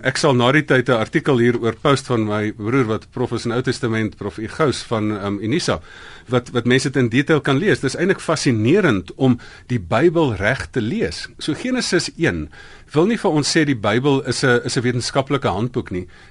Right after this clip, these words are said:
Die Bybel moet ons verstaan vir wat hy is. Die Bybel is nie 'n aardrykskunde handboek of 'n wetenskaplike handboek of 'n, of 'n, of, ehm, enige wetenskaplike boek nie. Die Bybel is 'n boodskapboek wat vir ons vertel daar's 'n lewende God wat in jou belangstel. As jy in groot moeilikheid is, gaan hy vir jou daar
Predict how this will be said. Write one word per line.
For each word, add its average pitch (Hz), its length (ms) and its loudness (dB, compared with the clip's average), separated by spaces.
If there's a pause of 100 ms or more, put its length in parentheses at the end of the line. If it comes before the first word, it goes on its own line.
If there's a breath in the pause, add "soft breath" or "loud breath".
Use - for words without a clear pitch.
Die 135 120 0
Bybel 202 440 2
moet 139 180 2
ons 139 160 -2
verstaan 175 400 0
vir 156 120 -4
wat 113 160 -2
hy 123 60 0
is. 107 340 -6
Die 107 100 -6
Bybel 151 420 0
is 127 160 -4
nie 180 140 2
'n 180 100 2
aardrykskunde 123 580 0
handboek 160 380 0
of 113 120 -6
'n 104 60 -6
wetenskaplike 98 640 -4
handboek 165 440 -2
of 95 220 -6
'n, 98 140 -2 (380 loud breath)
of 107 280 -4
'n, 104 340 -2 (180)
of, - 260 -12
ehm, 104 200 -4
enige 180 320 2
wetenskaplike 117 680 -2
boek 87 220 -8
nie. 82 80 -8
Die 82 100 -8
Bybel 185 360 0
is 110 160 -4
'n 87 140 -4
boodskapboek 117 640 -2
wat 104 160 -6
vir 110 80 -6
ons 101 140 -6
vertel 190 380 -2
daar's 107 220 -4
'n 104 60 -6
lewende 165 300 0
God 135 180 -4
wat 110 140 -4
in 101 60 -4
jou 123 160 0
belangstel. 110 480 -2
As 98 100 -4
jy 107 80 -2
in 85 80 -4
groot 185 300 -2
moeilikheid 101 440 -2
is, 107 180 -8 (300 loud breath)
gaan 190 220 2
hy 165 100 4
vir 135 140 0
jou 110 160 4
daar 95 320 -2